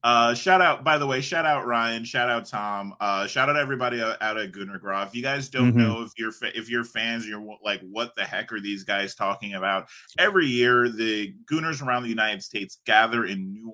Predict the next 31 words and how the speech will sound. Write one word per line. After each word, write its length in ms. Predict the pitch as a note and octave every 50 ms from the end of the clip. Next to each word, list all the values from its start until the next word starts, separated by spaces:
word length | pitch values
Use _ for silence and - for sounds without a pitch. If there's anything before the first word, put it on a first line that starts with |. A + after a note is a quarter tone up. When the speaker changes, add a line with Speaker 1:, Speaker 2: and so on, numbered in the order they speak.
| -
Speaker 1:
Orleans 540 | G#2 G#2 G#2 G2+ G2+ G#2 G#2+ G#2 G2+ G2 F#2+
for 160 | - - G#2
an 80 | G2 G2
event 280 | F#2+ F#2 G2+ G#2 G#2 F#2+
that 120 | F#2 -
we 100 | - F#2
call 260 | F2+ _ - E2+ E2+ E2
Gooner 440 | - _ G#2+ A2 A2 G#2+ G#2+ - _
Gras. 360 | - A2 G#2+ A2 A2 G#2+ G#2 - - - _ _ _
It 140 | B2 C3+
is 240 | C#3 C3+ B2 G#2 G2
a 160 | G2+ F#2+ F#2
time 460 | D#2+ - - - G#2+ G#2+ A2 A2 G#2 F2
of 180 | E2+ F2 - - - -
fun, 400 | A2 G#2+ A2 A2 A2 G#2+ G#2 F#2+
joy, 340 | F2 - G#2 G2+ G#2 G#2 F#2+
and 200 | F2 F2 F2 F2
revelry, 640 | F#2 G2 G#2 G#2 G#2+ G#2+ G#2+ G#2+ G#2+ G#2+ G#2+ G2+ -
and, 380 | G2+ G2+ G2 G2 F#2+ F#2 F#2+ F#2 -
and 320 | G2+ G2+ G2 F#2+ F#2+ F2 - _ _ _ _ _ _ _ _ _ _ _ _ _ _ _ _ _ _ _ _ _
a 80 | - D3+
lot 200 | E3+ F3+ F#3+ F3
of 80 | D#3
drinking. 480 | C#3+ B2 A#2+ G#2 G2 F#2+ - E2+ E2+ - - - - _
Let's 200 | D3 D3 D3 C#3
just, 300 | - D3 C#3+ C3+ - - - - - - A#2+ -
a, 60 | - D3
a, 20 |
a, 720 | C3+ C3+ C3 C#3 D3 C3+ C#3+ C#3 - - G#2+ - D#3+ D3 - -
a, 160 | D#3 D3+ - -
a 80 | D3+